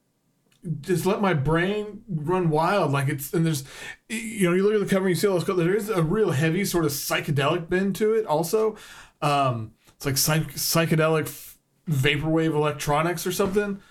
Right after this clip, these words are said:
Ah, I, yeah. I love it. I really love it. And I just, like I said, I really love this label and I'm really excited about it.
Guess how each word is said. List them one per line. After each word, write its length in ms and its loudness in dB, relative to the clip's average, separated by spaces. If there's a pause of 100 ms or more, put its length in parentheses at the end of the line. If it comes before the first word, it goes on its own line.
(260)
Ah, 280 0
I, 120 -2 (360)
yeah. 460 0 (640)
I 60 6
love 280 2
it. 200 -2
I 60 4
really 400 2
love 160 2
it. 80 2
And 100 2
I 40 2
just, 320 -2
like 120 4
I 40 2
said, 220 2
I 80 4
really 400 2
love 200 2
this 200 -2
label 420 0
and 100 0
I'm 140 2
really 200 2
excited 400 0
about 260 0
it. 200 -2